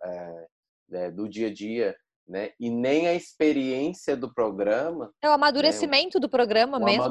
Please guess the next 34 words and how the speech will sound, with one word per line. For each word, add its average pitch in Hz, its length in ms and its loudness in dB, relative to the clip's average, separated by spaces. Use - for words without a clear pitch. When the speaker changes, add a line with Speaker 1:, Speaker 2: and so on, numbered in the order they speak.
Speaker 2:
né? - 100 0
Speaker 1:
amadurecimento 120 840 -2
pra 135 160 4
poder, 123 480 -2
vamos 123 180 -4
dizer 127 100 -6
assim, 120 240 -12
né, 110 140 -8
sair 117 340 2
de 120 120 -6
lá 107 280 0
um, 127 320 -12
um 117 100 -12
cozinheiro, 135 540 -2
um 147 80 -4
chefe, 123 580 2
um 117 140 -4
MasterChef, 123 1120 -2
<laughs> - 20 -8
né? 98 300 -8
Speaker 2:
É, 294 320 4
exato. 262 520 2
E 233 80 4
assim, 262 360 -4
ó, 247 320 2
é, 214 460 6
a 220 100 2
gente 240 240 -6
não 277 140 -4
tem 302 180 -2
como 415 240 -2
avaliar 311 600 2
também, 220 340 -2
porque, 214 460 -2